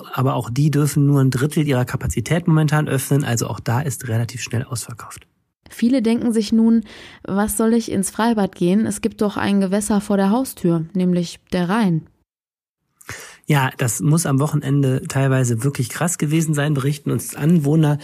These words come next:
Speaker 1: Ähm, klar, viele Menschen haben sich gedacht, die Rheinstrände sind super schön, sind sie ja auch und auch eine,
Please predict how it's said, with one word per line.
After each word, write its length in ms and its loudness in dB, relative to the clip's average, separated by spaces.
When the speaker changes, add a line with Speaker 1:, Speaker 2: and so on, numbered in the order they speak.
Speaker 1:
Ähm, 320 0
klar, 240 -2
viele 220 0
Menschen 240 2
haben 120 4
sich 160 -4
gedacht, 420 -2
die 120 0
Rheinstrände 640 2
sind 340 2
super 300 0
schön, 320 2
sind 240 0
sie 100 0
ja 180 2
auch 220 -2
und 220 -2
auch 180 -2
eine, 320 2